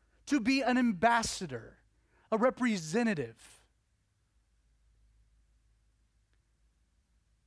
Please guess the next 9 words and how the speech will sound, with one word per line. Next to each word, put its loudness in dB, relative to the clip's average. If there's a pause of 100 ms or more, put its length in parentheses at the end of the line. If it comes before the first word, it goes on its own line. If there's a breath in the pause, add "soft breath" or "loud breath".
Does -4
the 0
way 0
you -2
parent -6
reflect -8
Jesus? -18 (2250)
It -18
should. -16